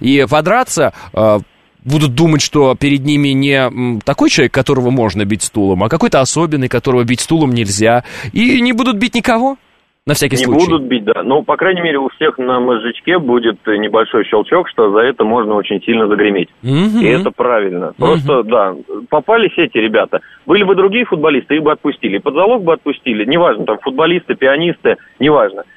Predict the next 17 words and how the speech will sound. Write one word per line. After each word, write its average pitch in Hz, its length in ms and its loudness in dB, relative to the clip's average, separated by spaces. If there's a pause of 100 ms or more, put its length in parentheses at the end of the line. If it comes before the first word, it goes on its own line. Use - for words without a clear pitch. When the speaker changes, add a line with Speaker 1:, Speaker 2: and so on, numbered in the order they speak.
Speaker 2:
Их 143 140 -2
бы 160 100 2
отпустили, 170 440 -2
просто 113 320 -2
они 135 160 0
еще 120 180 -4
не 123 160 0
попадались. 110 580 -2
Но 113 120 0
Speaker 1:
Мгм. 123 80 0
Speaker 2:
поскольку 143 400 0
эти 139 240 2
уже 110 260 4
один 101 200 2
раз 98 220 2
были 156 220 0
замечены, 214 500 0